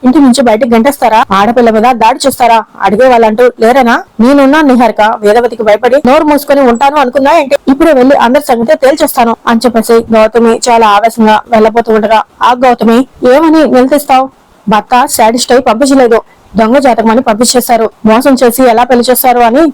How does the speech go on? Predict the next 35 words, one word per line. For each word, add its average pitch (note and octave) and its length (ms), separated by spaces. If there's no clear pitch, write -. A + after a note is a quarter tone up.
మన A3 180
మీదకే C4 460
రివర్స్ B3+ 260
అవుతారు, A#3 340
మన A3+ 120
మీద A#3 180
కేసు C4+ 480
పెడతారు, B3+ 300
నువ్వు - 360
వెళ్తే A3 340
నా B3 220
వేదవతి B3+ 560
చెప్పుతో C4+ 240
కొట్టి B3+ 260
పంపిస్తుంది, A#3+ 680
వేదవతిని A#3 600
ఎదిరించడం A#3+ 640
అంత B3 140
సులువు C4 260
అనుకున్నావు A#3+ 380
నువ్వు?" A#3 300
అని C4 240
అడుగుతూ A#3 340
ఉండగా, A#3 320
"మరి E4 240
దీని B3+ 260
జీవితం D4 380
ఎలాగండి?" B3+ 560
అని B3+ 180
గౌతమి A#3+ 380
అంటుంది. A#3 420
"ఆవేశపడితే A3+ 680
సమస్యకు B3+ 480
పరిష్కారం B3 540
దొరకదు" A#3 340